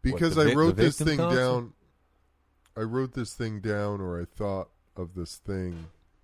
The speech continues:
Speaker 2: as I was reading this, and,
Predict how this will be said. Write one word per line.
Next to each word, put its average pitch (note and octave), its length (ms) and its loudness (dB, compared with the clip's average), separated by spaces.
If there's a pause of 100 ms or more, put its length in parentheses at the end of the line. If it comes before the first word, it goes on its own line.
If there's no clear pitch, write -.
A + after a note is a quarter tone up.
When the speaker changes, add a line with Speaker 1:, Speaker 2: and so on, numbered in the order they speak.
(1500)
Speaker 2:
as E2+ 160 -8
I F2+ 100 -4
was D#2+ 180 -6
reading E2+ 460 -8
this, D#2 360 -10
and, D#2+ 480 -10